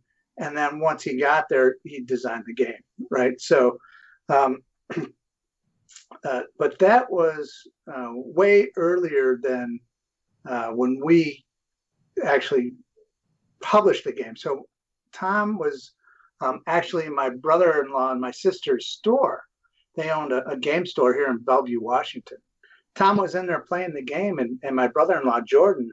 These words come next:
the owner of WizKids, and, and I was his partner at the time, a-, as well as my sister and a, a few other folks. But Jordan had seen Tom playing the game.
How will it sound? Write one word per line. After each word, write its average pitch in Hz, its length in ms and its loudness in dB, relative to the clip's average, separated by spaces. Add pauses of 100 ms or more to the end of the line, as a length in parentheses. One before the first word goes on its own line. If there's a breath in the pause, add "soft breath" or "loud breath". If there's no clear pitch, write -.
(200)
the 208 180 -4
owner 160 240 6
of 123 120 2
WizKids, 143 600 2
and, 117 180 -4 (120)
and 117 440 -10
I 165 140 6
was 143 280 2
his 240 200 2
partner 117 400 -8
at 113 120 -18
the - 80 -10
time, 117 300 -14 (180)
a-, 160 220 0
as 139 140 4
well 139 220 4
as 123 120 -2
my 131 120 -6
sister 135 500 -6
and 113 100 -8 (280)
a, 131 240 -12
a - 40 -14
few 147 220 2
other 131 140 2
folks. 165 340 0
But 143 180 0 (220)
Jordan 196 480 4
had 151 380 -4 (280)
seen 190 360 -8
Tom 165 400 -2
playing 165 440 -4
the 113 120 -10
game. 180 300 0